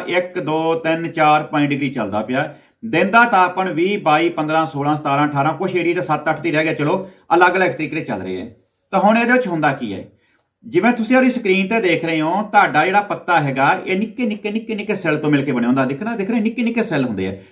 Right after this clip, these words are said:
ਹਰ ਇੱਕ ਸੈੱਲ ਆਪਣੇ ਵਿੱਚ ਇੱਕ ਸੰਪੂਰਨ ਇਕਾਈ ਹੁੰਦਾ ਹੈ। ਤਾਂ ਇਹਦੇ ਵਿੱਚ ਹਰ ਇੱਕ ਪਾਰਟ ਦਾ ਅਲੱਗ-ਅਲੱਗ ਕੰਮ ਹੁੰਦਾ ਹੈ।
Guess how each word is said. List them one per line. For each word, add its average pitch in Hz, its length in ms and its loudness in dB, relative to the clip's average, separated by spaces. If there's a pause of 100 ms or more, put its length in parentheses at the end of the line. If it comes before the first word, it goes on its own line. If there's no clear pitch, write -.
(180)
ਹਰ 165 160 8
ਇੱਕ 262 140 0
ਸੈੱਲ 185 280 0
ਆਪਣੇ 196 540 0
ਵਿੱਚ 170 240 -2
ਇੱਕ 160 420 -4
ਸੰਪੂਰਨ 170 460 -4
ਇਕਾਈ 139 280 0
ਹੁੰਦਾ 95 240 -8
ਹੈ। - 160 -20 (920)
ਤਾਂ 208 120 8 (180)
ਇਹਦੇ 240 260 4
ਵਿੱਚ 220 240 2
ਹਰ 196 280 2
ਇੱਕ 240 140 -4 (160)
ਪਾਰਟ 170 260 2
ਦਾ 175 200 2
ਅਲੱਗ-ਅਲੱਗ 143 360 0
ਕੰਮ 127 180 0
ਹੁੰਦਾ 131 220 -2
ਹੈ। - 120 -12